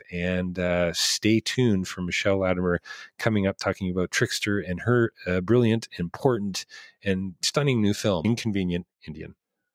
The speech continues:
Well, welcome to Face to Face. We are joined by a very special guest here with us today. Almost,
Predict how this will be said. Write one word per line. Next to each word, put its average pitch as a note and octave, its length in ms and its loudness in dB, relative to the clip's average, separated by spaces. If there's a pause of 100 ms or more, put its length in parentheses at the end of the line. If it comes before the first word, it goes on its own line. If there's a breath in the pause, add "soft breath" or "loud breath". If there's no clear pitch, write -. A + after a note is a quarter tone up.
(640)
Well, D3+ 160 4
welcome D3 240 4
to B2+ 40 0
Face - 240 4
to - 80 -4
Face. - 400 4
We A#2 180 2
are A2 120 6
joined G#2 240 4
by G2 80 6
a F#2 40 6
very F#2+ 180 6
special F#2+ 340 2
guest F2+ 260 0
here F#2 240 4
with F2+ 180 -2
us F2 120 4
today. F#2 240 2
Almost, E3+ 340 6